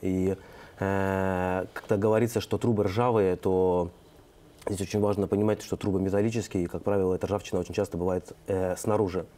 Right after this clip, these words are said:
Э, что касается того, э, каким образом понять, вода отвечает всем стандартам или нет, то, безусловно, берутся пробы. Э, в год мы берем примерно три тысячи проб у наших клиентов из кранов.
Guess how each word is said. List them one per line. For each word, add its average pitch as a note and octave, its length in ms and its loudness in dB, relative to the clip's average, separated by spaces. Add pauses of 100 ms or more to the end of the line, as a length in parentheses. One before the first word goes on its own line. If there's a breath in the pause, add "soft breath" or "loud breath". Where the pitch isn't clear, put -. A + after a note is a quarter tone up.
(600 loud breath)
Э, G2+ 380 2
что C3 180 0
касается A#2 520 0
того, A#2+ 560 2
э, G2+ 240 0
каким A2+ 220 0
образом G#2+ 300 0
понять, A2+ 360 2
вода G#2 500 2
отвечает A2 460 0
всем - 140 -6
стандартам G2+ 380 0
или G2+ 120 2
нет, C#3+ 280 0 (440 loud breath)
то, G#2+ 300 6
безусловно, G#2+ 360 2
берутся A2+ 300 0
пробы. F#2 400 2 (180)
Э, G2 320 0
в G2 80 -2
год C#3+ 200 4
мы A#2+ 80 4
берем A#2 220 2
примерно G#2+ 340 2
три A#2+ 140 2
тысячи A2+ 260 -6
проб - 220 0
у - 40 2
наших A2+ 220 -2
клиентов A#2 420 2
из G#2+ 100 -4
кранов. F#2 420 -2